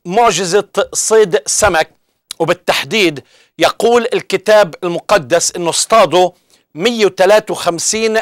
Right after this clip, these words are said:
سمكة كبيرة. هذه ليست المعجزة الأولى، لأنه من ثلاث سنين ونصف تقريبًا كان في معجزة أخرى في بداية خدمة يسوع المسيح بحسب البشير لوقا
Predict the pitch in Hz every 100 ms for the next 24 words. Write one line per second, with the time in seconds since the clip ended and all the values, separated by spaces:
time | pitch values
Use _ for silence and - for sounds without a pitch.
0 | - - 220 196 - - 190 190 _ _
1 | _ - 269 196 127 - _ _ - 247
2 | 233 233 254 - 208 - 196 185 202 190
3 | 170 151 160 147 147 143 160 190 _ _
4 | _ - 180 185 180 - 240 220 - 196
5 | 226 214 196 - 160 175 208 - - -
6 | - 175 196 160 190 185 _ _ _ -
7 | 202 190 196 202 233 180 202 214 240 -
8 | 147 175 175 _ _ _ _ 190 170 208
9 | 226 196 - 240 190 190 _ 208 - 170
10 | - 208 202 165 180 170 - 196 208 -
11 | _ _ _ _ - 160 214 190 180 160
12 | 156 - 202 190 196 190 170 160 190 208